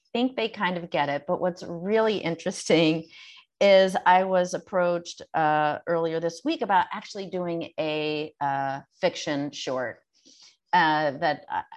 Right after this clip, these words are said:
and with someone that I've known for years and years and years. And,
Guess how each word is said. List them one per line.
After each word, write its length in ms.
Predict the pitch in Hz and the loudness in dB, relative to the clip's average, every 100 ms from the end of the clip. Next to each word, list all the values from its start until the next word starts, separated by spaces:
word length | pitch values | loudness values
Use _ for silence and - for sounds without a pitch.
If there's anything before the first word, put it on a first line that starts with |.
| - | -4
and 240 | 160 110 - 180 | -4 -4 -6 -4
with 220 | 180 175 - | -4 -4 -8
someone 380 | - 185 170 160 | -4 -2 0 0
that 100 | 151 | 0
I've 160 | 143 | 0
known 240 | 156 139 139 | -2 -4 -6
for 100 | 147 | -8
years 320 | 143 131 135 | -6 -8 -8
and 100 | 135 | -8
years 220 | 135 135 | -8 -8
and 80 | 139 | -8
years. 280 | 139 139 139 | -8 -8 -6
And, 220 | 143 143 | -6 -6